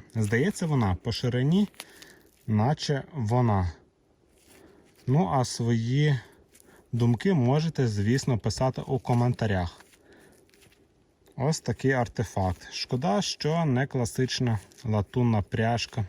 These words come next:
з орлом, а ось така. Ну нічого, але є знахідки, і це дуже-дуже добре. Продовжую пошук, потрібно все ось тут обходити. Я колись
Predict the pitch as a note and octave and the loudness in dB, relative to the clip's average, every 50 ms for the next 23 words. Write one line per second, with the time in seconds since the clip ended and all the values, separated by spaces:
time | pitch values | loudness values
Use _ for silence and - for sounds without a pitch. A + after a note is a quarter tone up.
0 | - - G#2+ G#2 G2 G2+ G#2 G2 G2+ G2 F#2+ F#2 F2+ F2+ - - - - - - | -6 -4 -2 0 2 2 2 2 2 2 2 0 0 -2 -4 -8 -14 -20 -20 -20
1 | - - - - - - - _ A#2 B2 C#3 C#3 B2 - - - A#2 - - - | -20 -20 -20 -20 -20 -20 -10 _ -2 0 2 0 0 -2 -4 -6 -6 -6 -4 -2
2 | G2 F#2 F2+ E2 - - _ _ _ _ _ _ _ _ - - - - - - | -2 -2 -2 -4 -6 -12 _ _ _ _ _ _ _ _ -20 -20 -20 -20 -20 -20
3 | - - - B2 C#3+ F#3+ G#3+ - - A3+ G#3+ G#3+ F#3 G3+ G3+ F#3 - - - - | -20 -6 0 2 4 4 4 4 2 2 4 4 4 4 2 0 -2 0 2 2
4 | B2 D3 F3+ G#3 G#3+ G3+ - - A3 A3 A3+ F#3+ - F#3+ E3+ - - - C#3+ C3+ | 4 4 4 4 2 2 2 2 4 4 4 2 0 -2 -4 -4 -2 -2 -2 0
5 | - C3+ G#2+ - - B2 A2+ A2 C#3+ F#3+ G#3 F#3+ F#3+ F#3+ F3 C3 A#2+ B2 B2+ B2+ | 0 -4 -2 0 0 0 0 2 2 2 4 4 4 2 2 2 2 2 2 2
6 | C#3 C3+ A#2+ G#2 - A#2+ A2+ G#2+ A2+ A2 G#2 G2 F#2 G2+ G#2 F2 - _ - - | 2 0 0 -2 -2 -2 0 2 2 2 2 0 0 -2 -6 -6 -6 _ -18 -20
7 | - _ _ - - A#2 A#2 A2+ C#3+ C#3+ B2 A#2 B2+ A#2+ - - - E3 G3+ G#3+ | -20 _ _ -4 -4 -2 0 2 0 0 2 2 0 0 0 -2 0 0 0 0
8 | - - G3 - - - - A#2+ A2 - C3+ C3 C3 B2 A2+ - - - - B2+ | 0 -2 -4 -6 -8 -6 -4 -4 0 0 2 2 4 2 2 0 -2 -2 0 2
9 | B2+ B2+ A#2+ A2+ - - - B2 - - A2+ - - - D3+ C#3 D#3 G#3+ G#3+ - | 2 2 0 -2 -2 -2 -2 0 0 0 -2 -4 -4 -2 -2 0 0 0 0 2
10 | F3 C3+ C#3 D3+ E3+ D#3+ - - C#3+ C#3 C#3+ - A2+ - - | 2 2 2 2 2 0 0 0 2 4 4 2 2 0 -4